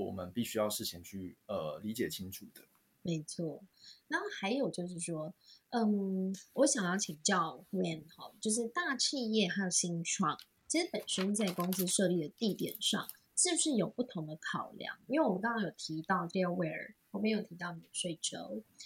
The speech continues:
Speaker 2: 那对于企业和新创，可能他们在阶段上面的目标其实不太一样。那
Speaker 1: 是。
Speaker 2: 你觉得如果是新创的话，会比较建议他们是在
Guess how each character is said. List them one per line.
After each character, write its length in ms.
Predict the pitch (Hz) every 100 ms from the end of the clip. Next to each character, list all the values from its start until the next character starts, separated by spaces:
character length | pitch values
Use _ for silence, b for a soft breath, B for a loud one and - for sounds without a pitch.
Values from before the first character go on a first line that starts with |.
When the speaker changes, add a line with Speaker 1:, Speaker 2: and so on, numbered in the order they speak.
| B B
Speaker 2:
那 180 | 302 277
对 240 | 262 277 214
于 100 | 196
企 260 | - 277
业 160 | 254 233
和 460 | 214 247 226 180 175
新 260 | - 196
创， 240 | 208 220 185
可 100 | 202
能 160 | 190
他 160 | 208 330
们 160 | 339 262
在 220 | 285 254
阶 440 | - 247 247 254 -
段 300 | 285 190 185
上 400 | - 240 190 165
面 360 | 175 185 156 - _ _ -
的 80 | 202
目 160 | 233
标 180 | 196 180
其 160 | 185 165
实 60 |
不 100 | -
太 240 | 170 185 156
一 60 | -
样。 160 | 165 - _ _ _ _ _ _ _ -
那 280 | 240 208 175
Speaker 1:
是。 280 | - 131 -
Speaker 2:
你 160 | 214
觉 220 | 202 208 208
得 340 | 240 214 185
如 120 | 214 247
果 140 | 208
是 180 | - 240
新 300 | - 285 320
创 280 | 320 262 208
的 60 |
话， 160 | 220 208
会 80 | 208
比 60 |
较 120 | 180
建 300 | 175 196 185
议 60 | 170
他 140 | - 180
们 100 | 160
是 160 | 180
在 360 | 170 190 165